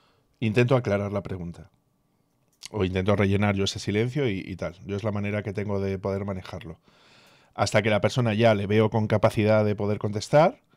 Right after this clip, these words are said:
y a partir ya de ahí es cuando ya le, le doy paso y, y,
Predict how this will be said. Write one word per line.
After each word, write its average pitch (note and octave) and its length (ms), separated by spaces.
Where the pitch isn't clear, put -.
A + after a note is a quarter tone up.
y G#2+ 120
a G#2 80
partir G2 300
ya G#2 140
de G2+ 80
ahí A#2+ 140
es B2+ 100
cuando F#2+ 380
ya F#2+ 180
le, F#2+ 560
le F#2+ 200
doy G2 160
paso B2+ 460
y, F2+ 400
y, F2+ 400